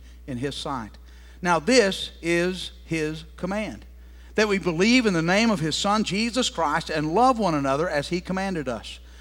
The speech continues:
The one who keeps His commands remains in Him, and He in Him. And the way we know that He remains in us is from the Spirit He has given us."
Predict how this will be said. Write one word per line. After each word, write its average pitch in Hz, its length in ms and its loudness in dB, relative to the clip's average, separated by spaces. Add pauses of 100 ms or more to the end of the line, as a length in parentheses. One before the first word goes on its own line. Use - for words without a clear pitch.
(220)
The 156 60 -2
one 208 200 6
who 185 120 2
keeps 262 440 2
His 240 360 0
commands 156 480 -2
remains 170 560 0
in 185 180 -4
Him, 170 380 -2 (400)
and 175 220 2
He 185 480 2
in 196 300 -2
Him. 202 380 -2 (500)
And 170 100 0
the 165 60 -2
way 226 200 4
we 196 160 0
know 240 340 6
that 220 140 2
He 220 120 2
remains 208 440 0
in 226 120 2
us 139 280 0
is 151 160 -8
from 165 260 -6
the 143 100 -6
Spirit 147 600 -2 (460)
He 170 160 0
has 151 160 -2
given 131 300 -2
us." - 360 -10